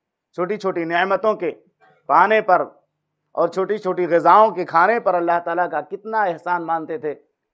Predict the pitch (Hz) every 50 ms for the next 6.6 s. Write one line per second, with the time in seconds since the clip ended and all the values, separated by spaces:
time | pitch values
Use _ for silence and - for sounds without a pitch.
0 | _ _ _ _ - 165 170 180 180 170 175 180 156 180 185 180 196 208 - -
1 | 196 170 175 160 165 165 175 180 196 208 208 196 185 170 156 151 151 131 - 170
2 | 160 - 151 135 - _ _ _ _ _ _ _ _ _ _ _ _ _ _ _
3 | _ _ _ - 170 170 175 170 170 - 180 185 202 202 185 170 180 170 - -
4 | - 139 147 180 190 185 185 175 165 160 160 156 147 - - _ _ _ _ -
5 | - - - - - 165 185 170 160 170 160 160 151 - 156 156 151 - 165 156
6 | 156 165 180 196 202 170 143 143 143 - _